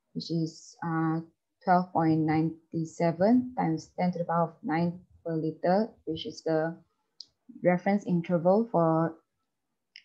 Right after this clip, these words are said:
for this is slightly higher. On treatment, one week before, before the, uh, operation, at first there is no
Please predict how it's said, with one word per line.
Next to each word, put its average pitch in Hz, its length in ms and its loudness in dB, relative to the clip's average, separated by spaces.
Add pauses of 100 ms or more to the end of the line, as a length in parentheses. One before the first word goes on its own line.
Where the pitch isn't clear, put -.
(220)
for 165 140 2
this 175 200 0
is 156 180 -6 (400)
slightly 165 460 0
higher. 160 560 2 (2500)
On 185 400 0
treatment, 226 540 4
one 196 260 2
week - 200 2
before, 185 560 0 (360)
before 185 360 0
the, 151 500 -2 (580)
uh, 165 300 -2
operation, 165 420 -4
at 165 160 -4
first 226 300 0
there 165 220 4
is 160 140 -2
no 180 460 0